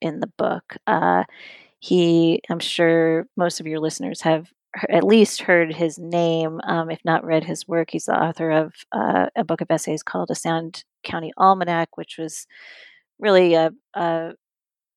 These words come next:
a classic text in the conservation movement in North America, if not the world. And he was a, a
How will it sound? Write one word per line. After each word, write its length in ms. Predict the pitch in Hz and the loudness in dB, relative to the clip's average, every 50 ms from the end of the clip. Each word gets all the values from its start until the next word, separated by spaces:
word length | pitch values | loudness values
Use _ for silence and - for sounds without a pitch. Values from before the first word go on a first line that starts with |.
| _ _ _ _ _ _ _ _ _ _ - | _ _ _ _ _ _ _ _ _ _ -4
a 320 | 196 180 170 165 165 165 - _ _ _ _ _ _ _ _ _ _ _ _ _ _ _ _ _ | -4 -2 -2 -4 -6 -8 -10 _ _ _ _ _ _ _ _ _ _ _ _ _ _ _ _ _
classic 540 | - - - 202 180 175 165 - - 165 - _ - | -6 2 4 4 4 4 0 -4 -10 -14 -14 _ -18
text 460 | - - 180 156 151 - - - - | -8 -4 -4 -4 -4 -6 -14 -14 -14
in 120 | 170 165 | -12 -12
the 80 | 165 156 | -12 -12
conservation 640 | - - 165 - - 165 180 165 156 - - 170 | -12 -12 -12 -12 -12 -12 -12 -12 -12 -12 -14 -16
movement 340 | 165 165 165 165 165 165 165 | -16 -16 -16 -14 -14 -14 -14
in 80 | 170 165 | -14 -14
North 220 | 170 165 160 - 180 | -14 -16 -14 -14 -10
America, 560 | 170 190 196 180 175 175 - - 175 170 160 | -4 2 6 6 6 6 6 2 0 0 0
if 140 | 160 - - | -2 -6 -10
not 160 | 165 156 - | -10 -10 -10
the 100 | - - | -10 -12
world. 640 | 165 165 175 180 175 170 165 165 160 160 160 - - - - - - - - - _ _ _ _ _ _ | -10 -8 -6 -4 -2 0 0 0 0 -2 -4 -6 -14 -20 -20 -20 -20 -20 -20 -20 _ _ _ _ _ _
And 360 | 196 202 196 190 185 185 185 - _ | 4 6 6 6 4 2 -2 -10 _
he 320 | - - - 220 220 214 | -14 -8 -4 -2 -2 -2
was 260 | 214 202 196 180 - - - | -2 -2 -4 -4 -6 -8 -6
a, 460 | - 185 185 180 180 175 175 175 - - _ _ _ _ _ _ _ - | -2 0 0 2 2 2 0 0 -2 -4 _ _ _ _ _ _ _ 0
a 320 | 180 175 175 170 170 180 | 2 4 4 4 2 0